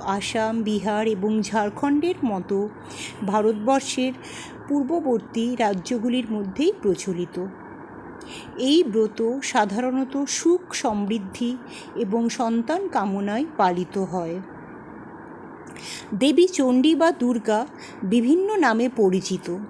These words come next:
যেমন মঙ্গলচণ্ডী, সংকট মঙ্গলচণ্ডী, রণচণ্ডী, কুলুই চণ্ডী, গণ্ডকী চণ্ডী, ওলাই চণ্ডী,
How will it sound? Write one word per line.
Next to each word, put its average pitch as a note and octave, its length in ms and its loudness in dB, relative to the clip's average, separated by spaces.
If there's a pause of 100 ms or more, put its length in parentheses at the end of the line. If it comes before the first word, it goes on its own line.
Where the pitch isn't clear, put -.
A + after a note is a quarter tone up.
(540)
যেমন C4 440 2
মঙ্গলচণ্ডী, A#3 1040 2 (360)
সংকট A#3 560 0 (120)
মঙ্গলচণ্ডী, G#3+ 960 2 (300)
রণচণ্ডী, A3 1040 2 (400)
কুলুই C#4+ 380 6
চণ্ডী, G#3+ 600 2 (400)
গণ্ডকী A#3 600 4
চণ্ডী, G#3+ 560 0 (360)
ওলাই B3+ 360 6
চণ্ডী, A3 580 2